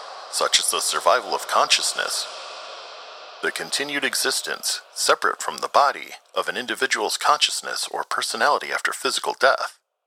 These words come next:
and super psi, or super E S P,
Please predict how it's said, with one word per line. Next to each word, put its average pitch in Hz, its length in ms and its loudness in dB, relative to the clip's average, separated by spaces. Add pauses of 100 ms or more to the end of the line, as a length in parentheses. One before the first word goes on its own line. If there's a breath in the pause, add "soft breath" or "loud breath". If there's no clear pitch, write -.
(340)
and - 200 2
super 160 320 2
psi, 76 380 4 (840)
or 120 100 4
super 120 420 -2
E 113 140 0
S 107 220 0
P, 135 240 -6